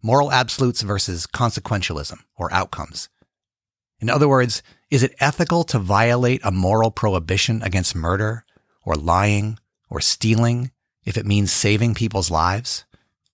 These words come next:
They're questions about the ethical way to respond to specific cases.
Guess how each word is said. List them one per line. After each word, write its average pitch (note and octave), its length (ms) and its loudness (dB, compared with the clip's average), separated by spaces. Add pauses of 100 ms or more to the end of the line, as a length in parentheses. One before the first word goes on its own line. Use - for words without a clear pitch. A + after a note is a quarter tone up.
(880)
They're G#2+ 100 0
questions E3 760 0 (100)
about A2 260 0
the - 160 -6
ethical C#3+ 460 0
way A#2 160 2
to A2 100 2
respond F2+ 720 -2
to G2 140 -8
specific - 680 -4
cases. - 540 -8